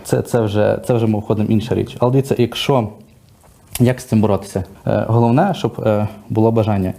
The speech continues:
І от, і ти запрошуєш, е, Ісуса, м, в кожну цю сферу. Кожен, кожна сфера, де ти боїшся, ти запрошуєш його, бо в досконалій любові немає страху.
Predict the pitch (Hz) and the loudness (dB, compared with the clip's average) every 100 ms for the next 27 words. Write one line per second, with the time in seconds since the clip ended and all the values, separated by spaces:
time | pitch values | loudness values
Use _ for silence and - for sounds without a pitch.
0 | - 123 117 - 113 113 143 127 120 131 | -2 0 0 0 0 2 2 2 2 0
1 | 143 110 104 107 - 107 95 - - 113 | -2 0 -2 -2 -4 -2 -4 -8 -6 -6
2 | - - - 95 95 - - _ - - | -2 -4 -2 -4 -4 -10 -20 _ -20 -20
3 | - - 104 101 - 127 117 110 110 - | -20 -4 0 0 2 2 2 0 -2 0
4 | 101 95 117 113 123 110 - 127 135 127 | 0 0 -2 2 2 0 -2 0 0 0
5 | 135 123 123 123 107 117 156 - - 107 | 0 0 0 0 2 2 2 0 -2 -2
6 | 104 117 - 117 107 104 101 95 104 113 | 0 -2 -2 -2 0 0 0 0 0 -2
7 | - 117 135 151 143 131 127 135 123 113 | 0 2 4 4 4 2 2 2 2 2
8 | 117 113 110 - - - - - - - | 2 0 -2 -8 -20 -20 -20 -20 -14 -4
9 | 113 - | -2 0